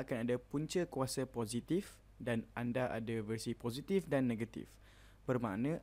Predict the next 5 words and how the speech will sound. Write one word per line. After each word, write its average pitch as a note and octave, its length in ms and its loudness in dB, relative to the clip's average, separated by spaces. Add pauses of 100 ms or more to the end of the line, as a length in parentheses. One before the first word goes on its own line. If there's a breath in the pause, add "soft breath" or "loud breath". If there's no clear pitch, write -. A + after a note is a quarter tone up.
anda B2+ 560 0
ada A#2+ 320 -2 (160)
dua F#3 320 6
penyelesaian. A#2+ 640 2 (720 soft breath)
Sekarang, C#3 480 2